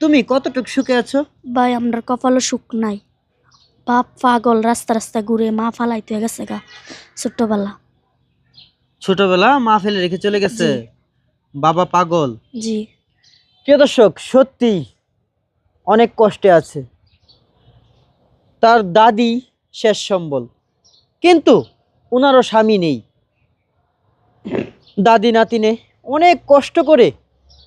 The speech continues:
Speaker 1: জীবন কাটাচ্ছে। বর্তমানে কোন ক্লাসে লেখাপড়া করছো?
Speaker 2: ক্লাস এইটে।
Speaker 1: আচ্ছা, তুমি লেখাপড়া করে কি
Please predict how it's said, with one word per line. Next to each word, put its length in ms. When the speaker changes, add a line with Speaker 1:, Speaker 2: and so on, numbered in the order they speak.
Speaker 1:
জীবন 400
কাটাচ্ছে। 440
বর্তমানে 540
কোন 120
ক্লাসে 240
লেখাপড়া 400
করছো? 220
Speaker 2:
ক্লাস 260
এইটে। 300
Speaker 1:
আচ্ছা, 200
তুমি 240
লেখাপড়া 520
করে 260
কি 80